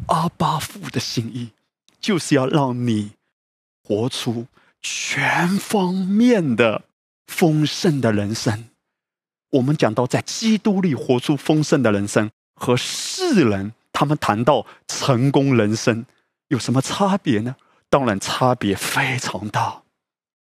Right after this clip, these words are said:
在神的国度里，他的法则是：一切的成功，一切的兴盛是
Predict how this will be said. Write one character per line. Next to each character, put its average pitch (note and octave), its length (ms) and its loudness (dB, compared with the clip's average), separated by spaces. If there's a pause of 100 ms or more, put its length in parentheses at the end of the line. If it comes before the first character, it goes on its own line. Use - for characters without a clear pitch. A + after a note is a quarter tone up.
(580)
在 B2 120 -2
神 A#2+ 600 -2
的 F3 100 2
国 A2+ 240 -2
度 D3+ 200 2
里， G#2 180 -2 (100)
他 - 140 -4
的 B2 100 2
法 A#2 200 2
则 A2+ 220 2
是： A2+ 220 -2 (460)
一 F3 200 2
切 - 440 0
的 - 100 2
成 G2+ 380 -4
功， G#2 180 -4 (160)
一 C#4 80 6
切 - 500 0
的 C#3+ 120 0
兴 D3 320 0
盛 B2+ 280 0 (440)
是 - 180 -6